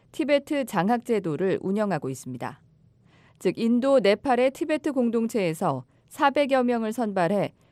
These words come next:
미국의 대학에서 공부할 수 있도록 하는 교환학생 제도입니다. 이들은 미국의 대학원 과정에 들어가 티베트 공동체가 필요로 하는 분야들을 공부합니다.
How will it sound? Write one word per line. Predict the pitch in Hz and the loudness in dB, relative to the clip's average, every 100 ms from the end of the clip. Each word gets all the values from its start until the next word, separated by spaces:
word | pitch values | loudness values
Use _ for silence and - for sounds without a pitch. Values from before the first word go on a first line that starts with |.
| _ | _
미국의 | 180 208 226 269 | -2 0 4 4
대학에서 | 262 247 240 226 269 | 6 4 6 4 2
공부할 | 269 233 226 240 220 | 2 -2 2 2 2
수 | 226 | 0
있도록 | 185 196 185 185 | -2 0 -2 -2
하는 | 165 185 185 - | -4 -2 -4 -8
교환학생 | - 202 240 240 185 - 190 | -4 2 2 2 -2 -4 -4
제도입니다. | 226 170 131 127 131 - _ _ _ _ _ _ _ _ | -2 -4 -4 -6 -10 -12 _ _ _ _ _ _ _ _
이들은 | 226 220 254 277 202 | 4 6 6 6 2
미국의 | 220 262 254 285 | 0 0 2 4
대학원 | 277 254 254 247 | 6 4 4 2
과정에 | 240 226 214 208 | 2 0 0 -2
들어가 | 196 180 165 151 135 - _ _ | -2 -2 0 0 -2 -10 _ _
티베트 | - 285 285 285 | 0 0 0 -2
공동체가 | 240 226 247 240 226 233 233 | -2 0 0 0 0 2 0
필요로 | - - 294 269 | -2 -6 0 2
하는 | 269 214 226 | 2 -2 -4
분야들을 | 202 196 185 156 151 | -4 -2 -2 -2 -4
공부합니다. | 208 214 202 143 120 120 - | -4 -4 -2 -4 -4 -10 -12